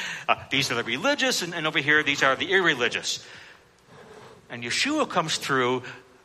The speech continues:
with this world-changing revolution and says, "No." He says the real line is not a horizontal line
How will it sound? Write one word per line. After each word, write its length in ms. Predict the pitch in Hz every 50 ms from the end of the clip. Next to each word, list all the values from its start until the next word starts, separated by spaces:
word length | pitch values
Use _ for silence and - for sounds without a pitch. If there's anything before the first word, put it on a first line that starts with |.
| _ -
with 140 | - 135 -
this 140 | - 117 123 120
world-changing 800 | 151 196 247 269 269 269 - - - 196 196 214 208 - 208 175
revolution 840 | 170 165 160 160 147 151 165 175 - - - 110 98 101 139 147 131 - - - - - - - -
and 140 | 123 117 -
says, 240 | - 127 117 113
"No." 240 | 117 110 107 98 90 82 80 - - - - - _ _ _ _ _ _ - - - - - _
He 80 | - 143
says 220 | - 160 143 135
the 100 | - 135
real 340 | 131 127 - 226 269 254 214
line 280 | 170 160 151 151 156 165
is 120 | 170 165
not 220 | 220 294 311 311 269
a 80 | 208
horizontal 600 | 160 175 165 151 151 - 147 127 127 123 117 113
line 360 | 104 107 104 98 92 92 92